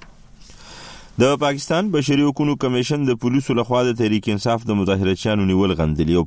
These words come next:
پر حکومت یې غږ کړی چې د دې ګوند مشران او غړي دې پرېږدي. کمیشن د مارچ پر لسمه په یوه خبرپاڼه کې وویل چې د آیین له مخې هر کس د مظاهرې حق لري، نو ځکه باید پولیس د احتجاج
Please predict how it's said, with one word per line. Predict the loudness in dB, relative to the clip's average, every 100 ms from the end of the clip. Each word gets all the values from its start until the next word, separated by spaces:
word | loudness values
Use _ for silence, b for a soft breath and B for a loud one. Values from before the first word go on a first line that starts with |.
| 0
پر | -2
حکومت | -2 -2 0 0
یې | -2
غږ | -2 0
کړی | 0 0
چې | 0
د | 2
دې | 2 2
ګوند | 0 0
مشران | 0 0 2 2
او | 2
غړي | 2 2 0
دې | 2
پرېږدي. | 2 2 0 -2 B B B B
کمیشن | 0 0 0 -2
د | 0
مارچ | 0 0 -2
پر | -2
لسمه | 0 0 -2 0
په | 0
یوه | 0 2
خبرپاڼه | 0 0 0 0
کې | 0
وویل | 2 2 0
چې | 0
د | 2
آیین | 2 2
له | 0
مخې | 0 0 -2
هر | -2
کس | -4 -2 0
د | 2
مظاهرې | 2 2 2 2
حق | 0 0 0
لري، | 2 -2 B B B 0
نو | 0 0
ځکه | -2 0
باید | 0 -2 -2
پولیس | 0 0 0
د | 0 0 -2
احتجاج | -2 -2 0 0 0